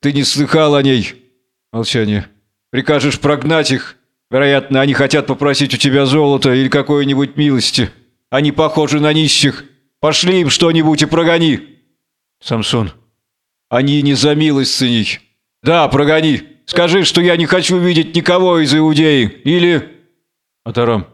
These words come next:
«Или?» Самсон. «Нет, позови». Встаёт. «Кто эта старуха?»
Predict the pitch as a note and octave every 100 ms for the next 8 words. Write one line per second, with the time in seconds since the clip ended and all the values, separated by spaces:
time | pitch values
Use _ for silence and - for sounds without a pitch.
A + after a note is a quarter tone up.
0 | _ D3 G3 F#3+ D#3+ - - _ _ _
1 | _ _ _ _ _ _ - G#2+ - A2+
2 | F2+ _ _ _ B2+ D#3+ A#2 - C#3+ C#3
3 | E3+ F3+ C3+ - _ _ _ _ _ -
4 | A2+ G#2+ G2+ - _ _ _ _ _ _
5 | _ _ _ _ _ _ _ - G3 F#3+
6 | F3+ F3+ D#3+ - F#3 F#3+ D#3+ D3 G#2+ -